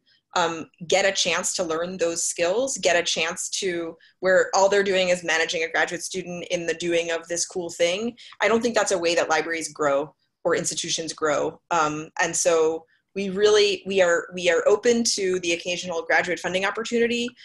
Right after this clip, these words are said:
but we want the project to help the institution change, and putting institutional change in, on the backs of contingent staff is unfair,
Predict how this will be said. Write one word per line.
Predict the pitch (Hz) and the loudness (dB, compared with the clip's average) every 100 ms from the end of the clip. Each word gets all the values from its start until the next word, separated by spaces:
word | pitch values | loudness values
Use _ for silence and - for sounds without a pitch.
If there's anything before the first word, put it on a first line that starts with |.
| - - | -2 0
but | 208 | 0
we | 208 | -4
want | 190 202 220 220 - _ _ | -2 2 2 0 -4 _ _
the | 170 180 175 170 165 - _ | -2 2 4 4 2 -2 _
project | - - 185 190 262 277 - - - - | -6 0 2 4 2 2 -4 -8 -6 -6
to | 202 185 | -4 -6
help | - - 214 214 - _ - | -4 2 2 2 -8 _ -12
the | 190 | -4
institution | 208 196 196 - 190 - 165 | -4 -2 -4 -4 -4 -6 -6
change, | 156 160 151 214 392 - - - _ 190 | -6 -4 -4 -4 -6 -10 -14 -20 _ -2
and | 180 180 - _ - | 0 -2 -8 _ 2
putting | 214 220 220 | 2 2 0
institutional | 208 - 196 196 185 190 180 | -2 -2 -4 -4 -2 -2 -2
change | - 170 165 165 160 - 202 | -2 -2 -4 -6 -8 -6 -2
in, | 180 175 175 - | -2 -2 -6 -2
on | 185 185 | 0 2
the | |
backs | 165 170 202 - - - - _ | 2 2 0 -2 -8 -8 -12 _
of | 185 | -8
contingent | - 190 202 196 185 | -6 -4 -4 -4 -6
staff | - 175 165 175 - | -4 -2 -2 -4 -8
is | - | -8
unfair, | 160 156 - - - | -8 -8 -8 -8 -8